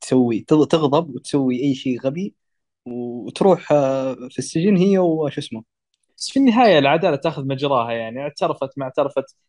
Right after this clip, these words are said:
Speaker 2: بعد فترة لا زال الموضوع قائم وأكلها جن في النهاية.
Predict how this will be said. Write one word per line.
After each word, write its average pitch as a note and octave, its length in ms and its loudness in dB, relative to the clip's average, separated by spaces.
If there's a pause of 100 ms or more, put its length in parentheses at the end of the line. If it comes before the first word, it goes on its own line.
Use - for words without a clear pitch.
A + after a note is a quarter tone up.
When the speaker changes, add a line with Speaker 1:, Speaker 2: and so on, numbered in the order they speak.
(160)
Speaker 2:
بعد C3+ 160 0
فترة D3 380 0
لا E3+ 160 2
زال D#3+ 300 2
الموضوع D3 500 -6
قائم B2+ 540 -4 (720)
وأكلها E3 600 -6
جن C3 260 -8
في - 100 -16
النهاية. B2 640 -8